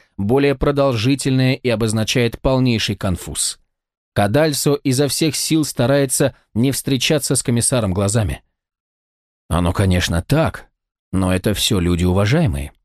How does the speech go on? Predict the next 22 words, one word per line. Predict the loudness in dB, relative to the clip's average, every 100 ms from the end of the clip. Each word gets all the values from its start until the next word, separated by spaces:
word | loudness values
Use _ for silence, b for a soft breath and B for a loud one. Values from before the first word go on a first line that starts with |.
| _ _
приличные, | -4 0 -2 0 0 0 0
набожные. | 0 2 2 2 0 -2 -6 _ _ _ -2
То | 0
есть, | 0 -4
хочу | -4 -2 0
сказать, | 0 0 0 0 -2
это | -4 0 0
место, | 2 0 0 0 -2 b b _ _
ну, | -2 2 2 0 -6 _ _ _ _ _ -4
для | 0 2
избранных, | 2 0 0 -2 -8 -18 _ _ _
священное, | -6 -2 0 2 2 0 -2 -6 -14 _ _ -2
неприкосновенное | 0 2 0 0 -2 -2 0 0 0 -2 -6 -12 _ _ _ _
и | -2 0
вне | 2 0
всяких | 0 -2 -2 -4 -2
подозрений. | -2 0 0 0 -2 -4 -10 _ _ _ _ _ _ _ _ _ _ _ _ _
Кажется, | 0 2 2 0 0
что | 0 0
громоздкая | 2 2 0 0 0
туша | 0 0 0
Кадальсо | 0 -2 0 0 0 0